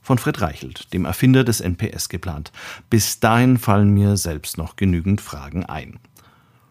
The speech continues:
Umso wichtiger ist es heute mal zu klären, was ist denn Sprachanalyse, wie sie Unternehmen einsetzen, wie funktioniert die Technik und wofür ist sie eigentlich gut?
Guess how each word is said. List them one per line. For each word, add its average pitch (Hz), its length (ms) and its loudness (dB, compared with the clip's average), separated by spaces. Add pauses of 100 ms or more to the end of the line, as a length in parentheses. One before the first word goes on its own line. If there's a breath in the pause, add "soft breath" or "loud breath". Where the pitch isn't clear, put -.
(220 soft breath)
Umso 143 260 4
wichtiger 175 340 2
ist 147 140 0
es 135 140 -2
heute 131 200 4
mal 120 140 8
zu 117 140 -2
klären, 107 420 2
was 110 220 0
ist - 480 -6
denn 82 200 -4
Sprachanalyse, 85 1000 -4 (380 loud breath)
wie 107 100 2
sie 104 220 0
Unternehmen 113 560 6
einsetzen, - 560 -10 (220 soft breath)
wie 120 100 4
funktioniert 143 480 4
die 131 100 -2
Technik 143 460 -4 (180)
und 104 480 4
wofür 123 460 4
ist - 260 -4
sie - 180 -4
eigentlich 78 540 -6
gut? 117 300 -2